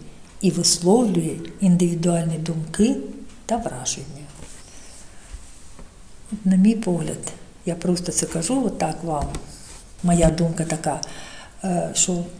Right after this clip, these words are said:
дуже цікава тема, якими повинні бути стосунки батьків і дітей.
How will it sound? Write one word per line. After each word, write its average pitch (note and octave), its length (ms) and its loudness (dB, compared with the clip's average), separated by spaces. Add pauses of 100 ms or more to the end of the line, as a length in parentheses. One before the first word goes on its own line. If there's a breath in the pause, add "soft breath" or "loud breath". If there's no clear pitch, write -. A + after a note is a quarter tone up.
(140)
дуже G#3 240 4
цікава G3 420 2
тема, F#3+ 340 4
якими F3+ 360 2
повинні E3+ 440 0
бути E3 260 -6
стосунки E3 540 -2
батьків E3+ 580 -2
і - 20 0
дітей. E3 420 -8